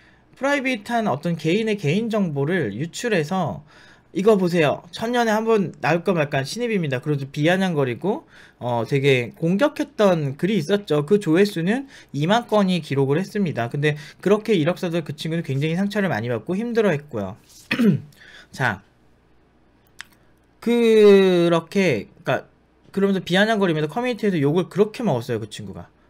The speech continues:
정말 많은 커뮤니티에 그 글이 박제돼서 올라가고, 한 진짜 대형 커뮤니티는 다 올라간 것 같아요. 그렇게 돼서 굉장히 그 친구가 상처를 많이 받았던 사건이에요. 그런데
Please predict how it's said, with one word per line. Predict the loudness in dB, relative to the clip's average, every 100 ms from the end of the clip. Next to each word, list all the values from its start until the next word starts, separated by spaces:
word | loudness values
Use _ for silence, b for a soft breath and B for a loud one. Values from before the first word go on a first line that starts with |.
| _
정말 | -4 0 2 2
많은 | 2 0
커뮤니티에 | -2 -2 -2 -2 -2 -4 B B
그 | -4 -2
글이 | 0 0 -2 -4
박제돼서 | -10 -2 0 2 0
올라가고, | -2 0 -2 -4 -6 -2 -2 -4 B B B B
한 | -2 0 0
진짜 | -2 -2 0 -2
대형 | 0 2 4
커뮤니티는 | 2 0 0 -2 -8
다 | -2 2
올라간 | 4 2 -4
것 | -10
같아요. | -14 -16 -16 B B B
그렇게 | 0 0 2
돼서 | 0 2 0 -2 B -4
굉장히 | -2 0 0
그 | 0
친구가 | -2 -4 -4
상처를 | -4 -2 -2
많이 | 0
받았던 | 0 0 -2 -4
사건이에요. | -6 -4 -4 -4 -6 -8 -10 -14 B B B B B -20 -12
그런데 | -2 2 4 2 2